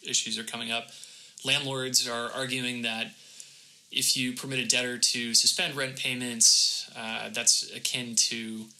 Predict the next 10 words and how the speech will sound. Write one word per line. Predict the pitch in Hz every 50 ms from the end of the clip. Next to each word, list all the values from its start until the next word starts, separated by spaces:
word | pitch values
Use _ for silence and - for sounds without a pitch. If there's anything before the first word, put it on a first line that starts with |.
| - - - - - - - - - _ _
financing | - - - 139 123 123 123 120 117 - - 123
the | 117 110
cases | - - 117 117 - - 117 110
on | 113 110 110 110 113 110 110 -
their | 131 139 147
backs | 131 113 110 107 107 110 107 - - - - - - -
and | 110 107 107 110 110 110 110 - _
pushing | - - 135 127 127 120 117
disputes | 110 113 - - - 127 123 123 - - -
out. | - 117 113 113 113